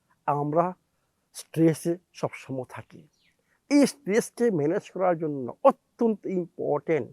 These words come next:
ব্রিথিং এক্সারসাইজেস বিভিন্ন ধরনের। আমাদের সিম্প্যাথেটিক এবং প্যারাসিম্প্যাথেটিক নার্ভাস,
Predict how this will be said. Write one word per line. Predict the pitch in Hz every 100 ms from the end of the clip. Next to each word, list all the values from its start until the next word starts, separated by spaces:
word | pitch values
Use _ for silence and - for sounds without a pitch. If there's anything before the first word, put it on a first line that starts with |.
| -
ব্রিথিং | 120 131 - 147 -
এক্সারসাইজেস | 143 - - 131 - - _ -
বিভিন্ন | 147 135
ধরনের। | 120 120 - - _ _ _ _ _ _ _ _ - - -
আমাদের | 151 202 220
সিম্প্যাথেটিক | - 233 254 - - 196 - 202 226 240 233
এবং | 180 160
প্যারাসিম্প্যাথেটিক | 160 185 - 208 185 156 180 -
নার্ভাস, | 131 127 135 170 175 -